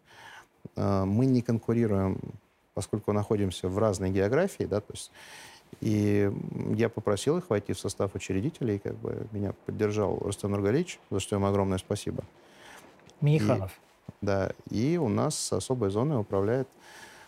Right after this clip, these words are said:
Speaker 1: а, команда "Алабуги". Поэтому, а, когда крупные инвесторы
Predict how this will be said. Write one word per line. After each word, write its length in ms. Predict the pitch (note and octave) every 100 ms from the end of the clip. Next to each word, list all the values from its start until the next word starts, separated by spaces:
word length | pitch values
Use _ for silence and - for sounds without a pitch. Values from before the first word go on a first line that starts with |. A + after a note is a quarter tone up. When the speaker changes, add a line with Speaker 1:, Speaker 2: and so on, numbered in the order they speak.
| -
Speaker 1:
а, 400 | - - F#2+ F#2+ G2
команда 320 | G#2+ A2 A#2
"Алабуги". 340 | F#2 F2+ G2+ - - - - _ - - _ - - - - - - - -
Поэтому, 480 | G2+ A#2 A2 A2 F#2+ - - - - - -
а, 600 | G#2 G#2 G#2 G#2 G2+ - - - - - - - - -
когда 580 | - A2 A#2 B2 G#2 F#2+ - - - - - - - - - - - -
крупные 360 | C3 A#2 G#2
инвесторы 600 | G2 G2+ G2 - F#2 F#2+